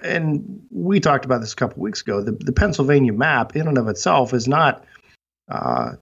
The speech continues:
compared to, to other gerryma-, gerrymandering, uh, instances that, that we've looked at, uh, is really pretty, pretty benign. Um,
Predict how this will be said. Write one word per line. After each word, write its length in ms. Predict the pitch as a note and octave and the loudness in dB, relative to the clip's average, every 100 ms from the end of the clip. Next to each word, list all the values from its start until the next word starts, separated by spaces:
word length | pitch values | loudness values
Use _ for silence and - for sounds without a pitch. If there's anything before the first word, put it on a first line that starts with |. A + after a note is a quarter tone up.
| - - A#3+ A#3 - - D3 | -18 -14 -12 -8 -6 -4 0
compared 400 | D3 C3 F3 D3 | 2 4 4 4
to, 220 | C3+ B2 A#2 | 4 4 2
to 200 | B2+ C3 | 2 2
other 220 | C3+ B2 | 4 2
gerryma-, 520 | B2 B2+ B2 B2 C3+ | 0 0 0 -2 -4
gerrymandering, 960 | A#2+ C3+ C3+ B2 A#2+ A#2 A2+ G#2+ G#2+ A#2 | 2 2 4 2 0 0 -2 -2 -4 -4
uh, 280 | G#2 G2+ - | -4 -6 2
instances 800 | C3 A#2+ B2 A2 A#2 G#2 F#2+ - | 2 4 0 2 2 0 -2 -6
that, 300 | - G#2 - _ | 0 0 0 _
that 120 | - - | -2 0
we've 140 | A2+ | 2
looked 280 | A#2+ B2+ - | 4 4 2
at, 300 | - - - - - _ _ | 0 -2 -4 -20 -20 _ _
uh, 260 | - G1+ G1+ - _ - | -2 0 -2 -6 _ 0
is 200 | C#3+ C#3 | 2 4
really 280 | B3+ D#3 | 4 2
pretty, 420 | B2 F3 D3+ D3 - _ | 2 2 4 2 -2 _
pretty 240 | - F#3 | 4 4
benign. 720 | C3 A#2 B2 F3 F2 F2 - - _ _ _ _ _ _ _ A2+ | 6 4 2 2 -2 -6 -12 -18 _ _ _ _ _ _ _ -4
Um, 640 | A2 A2 G#2+ G#2+ A2+ | 0 0 0 0 -2